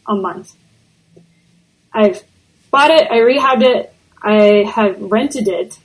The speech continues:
Now I can take that to a conventional lender or a lender of my choice, and they're gonna say, "Okay, now the property's worth," they're gonna appraise it, it's a hundred thousand dollars, and they're gonna say, "We'll give you a loan for seventy-five thousand dollars." Remember,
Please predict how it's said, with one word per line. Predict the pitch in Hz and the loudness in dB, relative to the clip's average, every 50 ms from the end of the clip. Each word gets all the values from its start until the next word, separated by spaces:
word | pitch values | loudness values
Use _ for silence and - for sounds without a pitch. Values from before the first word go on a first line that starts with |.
| - - | -14 -8
Now | 240 247 277 320 | -4 -2 -2 0
I | 339 | 0
can | 349 320 - | 0 -2 -2
take | - 262 240 220 - | -4 -6 -6 -6 -4
that | 233 214 214 - - - | -6 -6 -6 -6 -10 -8
to | 254 247 233 226 226 | -4 -4 -4 -2 -2
a | 214 214 202 202 196 - - _ _ _ _ _ _ _ - | -2 0 0 0 0 -2 -4 _ _ _ _ _ _ _ -16
conventional | - 233 226 233 247 262 277 - - 294 269 254 226 | -10 -8 -6 -4 -4 -4 -4 -6 -8 -6 -6 -4 -2
lender | 220 214 208 202 185 175 165 175 202 214 - _ _ _ _ _ _ _ _ _ _ _ _ _ _ | 0 -2 -2 -2 -4 -6 -6 -6 -8 -8 -10 _ _ _ _ _ _ _ _ _ _ _ _ _ _
or | - 220 220 | -2 0 2
a | 220 | 2
lender | 208 214 214 214 214 214 208 | 2 0 0 -2 0 -2 -2
of | 208 208 | -2 -4
my | 196 190 | -8 -10
choice, | 180 - 294 302 285 226 220 214 | -8 -4 -2 -2 0 0 -2 -4
and | - 214 220 220 | -6 -2 0 0
they're | 220 240 254 | 0 0 -2
gonna | 277 285 277 269 214 | -4 -6 -8 -10 -10
say, | - - 208 190 185 185 175 180 - _ _ _ _ _ - - | -6 -4 -4 -4 -4 -4 -6 -8 -12 _ _ _ _ _ -8 -8
"Okay, | 311 - 403 466 381 - - 208 208 | -4 -4 -2 -4 -2 -4 -6 -6 -4
now | 220 233 247 277 311 | -4 -2 -2 -2 0
the | 339 381 359 | 0 0 0
property's | - 392 - - 254 254 262 254 226 | 2 0 -2 -2 -2 -6 -8 -6 -2
worth," | 214 220 220 220 220 220 | 0 0 0 0 -2 -2
they're | 226 240 | -4 -4
gonna | 262 285 285 | -4 -6 -6
appraise | 220 247 233 214 214 | -4 0 0 0 0
it, | 233 226 | -2 -4
it's | - - - | -6 -8 -8
a | 208 190 | -10 -12
hundred | - 233 226 226 269 285 277 | -10 -10 -8 -6 -8 -6 -4
thousand | 226 220 220 214 202 196 | -4 -4 -4 -4 -4 -6
dollars, | 185 185 202 196 180 170 - - 220 - - - _ _ _ _ _ _ _ _ _ _ _ _ _ - | -6 -6 -6 -6 -6 -8 -10 -12 -12 -14 -14 -18 _ _ _ _ _ _ _ _ _ _ _ _ _ -10
and | 220 226 226 220 | -8 -4 0 0
they're | 240 254 | 0 0
gonna | 285 277 269 262 247 220 | -2 -6 -4 -6 -6 -6
say, | - 240 220 214 208 202 | -4 -2 0 0 0 -2
"We'll | 214 233 240 254 | -2 -4 -4 -4
give | 254 277 254 | -4 -6 -2
you | 262 254 233 | -2 -2 0
a | |
loan | 226 220 214 214 | 0 -2 -4 -4
for | 214 202 | -6 -8
seventy-five | - 202 196 196 185 185 180 175 170 - | -8 -8 -10 -10 -10 -10 -12 -14 -14 -12
thousand | 175 175 170 170 180 | -12 -12 -12 -12 -10
dollars." | 170 170 170 - - - - 220 - - _ _ _ _ _ _ _ _ _ _ _ _ _ _ _ _ _ | -10 -10 -8 -8 -10 -10 -12 -14 -16 -18 _ _ _ _ _ _ _ _ _ _ _ _ _ _ _ _ _
Remember, | - 240 269 349 415 381 156 - - - | -8 0 2 4 6 6 4 2 -2 -10